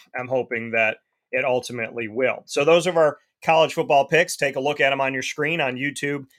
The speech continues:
dot com and facebook dot com backslash wake up call D T, because this is what we'll be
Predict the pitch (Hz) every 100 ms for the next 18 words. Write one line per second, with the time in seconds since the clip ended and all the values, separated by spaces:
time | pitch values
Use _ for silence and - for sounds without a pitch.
0 | _ _ 143 139 131 151 147 147 120 143
1 | 143 - 127 135 127 - 143 135 123 123
2 | 135 120 117 131 127 - 127 120 123 -
3 | 165 170 143 127 135 127 131 165 135 131
4 | 139 127